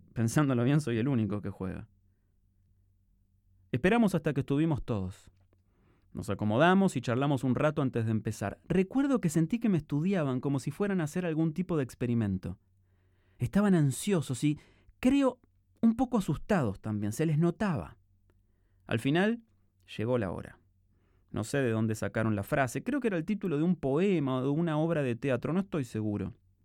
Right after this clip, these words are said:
Pero sí sé, porque me consta, que se esforzaron, que lo hicieron con cariño y sin mala intención, que habían estudiado bien las palabras para intentar alejarme lo más posible del azul, del cielo, de los aviones, de los viajes, de las distancias, de Ana y de Europa.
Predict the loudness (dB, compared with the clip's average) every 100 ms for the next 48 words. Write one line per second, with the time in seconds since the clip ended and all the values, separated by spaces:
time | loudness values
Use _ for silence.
0 | _ _ _ _ _ _ -4 0 0 0
1 | 2 2 0 -4 -2 -2 2 2 2 0
2 | -4 -6 -8 -8 -4 -6 0 2 2 0
3 | 0 -2 0 0 2 0 0 0 2 2
4 | 2 2 2 2 2 0 -2 -2 -2 0
5 | 0 0 0 0 2 2 4 4 4 0
6 | 0 0 0 -2 -2 -2 0 -2 0 0
7 | -2 -12 -20 2 4 4 4 2 4 4
8 | 4 4 2 0 0 2 2 0 0 2
9 | 2 2 0 0 -2 0 0 2 0 0
10 | -2 -2 0 2 2 2 0 -2 0 0
11 | 0 0 -2 -2 -2 2 2 4 0 0
12 | 2 2 2 2 2 2 2 2 -4